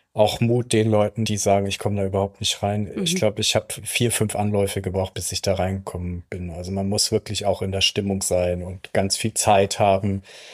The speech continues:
Speaker 1: bis man da reinkommt.
Speaker 2: Also du hast's mehrfach versucht und trotzdem zu Ende gelesen. Gibt's denn ein Buch, das du nicht zu Ende gelesen hast? Und wenn ja, welches und warum?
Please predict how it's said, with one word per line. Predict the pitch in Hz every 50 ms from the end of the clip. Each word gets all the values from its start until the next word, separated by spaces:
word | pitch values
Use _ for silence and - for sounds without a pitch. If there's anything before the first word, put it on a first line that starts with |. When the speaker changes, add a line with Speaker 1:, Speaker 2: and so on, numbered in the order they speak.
| - - - - - - - _ _ _ _ _ -
Speaker 1:
bis | - - - -
man | 101 90 87
da | 87 87
reinkommt. | 82 87 90 90 87 - - 90 90 - - - - _ _ _ _ _ _ _ _ _ _ _ _ _ - _ _ -
Speaker 2:
Also | 190 185 185 196 180
du | 196 190
hast's | 196 185 - - - -
mehrfach | 185 185 196 208 220 - 208 202 190 - - - _ _ - - _ - _ _ _ _ _ _ _ _ _ _ -
versucht | - 196 180 - - 214 240 247 269 - -
und | - 196 190 185
trotzdem | - - - 202 - - 190 185
zu | 185 - 220
Ende | - 185 214 247 277 -
gelesen. | 247 214 214 214 220 190 214 202 190
Gibt's | - 262 - - - -
denn | - 226 208
ein | 202 - 190 190 190
Buch, | - - 220 226 247 240 -
das | - 214 196 -
du | - 208 190
nicht | 190 202 214 240 277 330 - - - -
zu | - - - - - -
Ende | - 170 175 180 175 175
gelesen | - 175 170 156 151 156 156 151 - 160 165 143
hast? | 156 165 165 - - - - - - -
Und | 180 175 185 185 - - _ -
wenn | 190 190 190 180
ja, | 175 185 180 190 202 214 - -
welches | - 170 180 180 202 240 247 - - 262 - -
und | - 233 226 226 - -
warum? | 226 - - 220 202 170 156